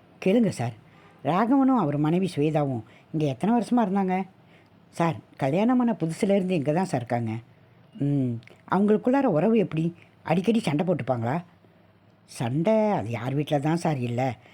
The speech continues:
அவங்களுக்குள்ள அப்பப்போ வாக்குவாதம் வரும் சார். அப்புறம் சேர்ந்துக்குவாங்க சார். பெருசா வேற எந்த பிரச்சனையும் வந்ததில்லை சார்."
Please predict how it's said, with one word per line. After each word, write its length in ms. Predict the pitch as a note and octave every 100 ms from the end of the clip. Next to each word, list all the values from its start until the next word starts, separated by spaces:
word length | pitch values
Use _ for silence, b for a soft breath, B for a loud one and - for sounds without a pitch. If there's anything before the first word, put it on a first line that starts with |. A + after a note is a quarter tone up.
| B B
அவங்களுக்குள்ள 520 | - A3+ A3+ G#3+ B3 B3
அப்பப்போ 380 | - E3 - F#3
வாக்குவாதம் 500 | C3+ D3+ E3 B2+ A#2+
வரும் 240 | A#2+ A#2
சார். 180 | A2 - b b b -
அப்புறம் 380 | E3+ F#3 F3 D3+ B2+ F#2+
சேர்ந்துக்குவாங்க 640 | - G3 A#3 G3 D3+ C3 A#2
சார். 240 | A2+ A2 b b b b -
பெருசா 340 | F3+ G3 B3 G#3+ D3
வேற 160 | D3 C#3+
எந்த 240 | C3+ D3
பிரச்சனையும் 480 | - D#3 - F3 E3+
வந்ததில்லை 360 | B2 C#3 B2 A2+
சார்." 220 | A2